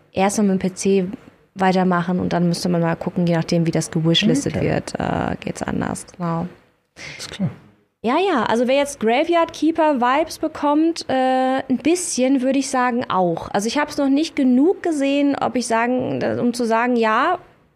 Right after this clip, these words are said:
Speaker 1: schon sehr. Äh, aber ich glaube, es geht zumindest auch ein bisschen in die Richtung, zumindest ein bisschen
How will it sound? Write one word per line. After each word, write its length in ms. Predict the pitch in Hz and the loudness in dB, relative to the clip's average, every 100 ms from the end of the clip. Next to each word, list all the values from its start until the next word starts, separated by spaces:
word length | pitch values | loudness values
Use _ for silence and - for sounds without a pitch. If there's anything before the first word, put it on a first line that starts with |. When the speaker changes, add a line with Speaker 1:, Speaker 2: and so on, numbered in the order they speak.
| _ _ - | _ _ -10
Speaker 1:
schon 300 | - 233 233 | -2 2 2
sehr. 300 | 208 220 285 480 - - _ _ _ _ | 2 2 2 0 -4 -16 _ _ _ _
Äh, 80 | 254 | 0
aber 220 | 254 240 | 0 0
ich 120 | 247 | -2
glaube, 300 | - 240 262 | 0 0 2
es 100 | 269 | 0
geht 220 | - 254 - | 0 -2 0
zumindest 420 | 240 254 247 - | 2 2 2 -2
auch 160 | 226 | 0
ein 80 | 233 | 2
bisschen 240 | 226 226 226 | 2 2 2
in 60 | |
die 80 | 208 | 2
Richtung, 400 | 190 202 180 165 | 2 0 0 -2
zumindest 480 | 175 180 180 180 - | 0 2 2 2 -2
ein 40 | |
bisschen 580 | 180 185 - 170 165 156 | 0 0 2 2 4 2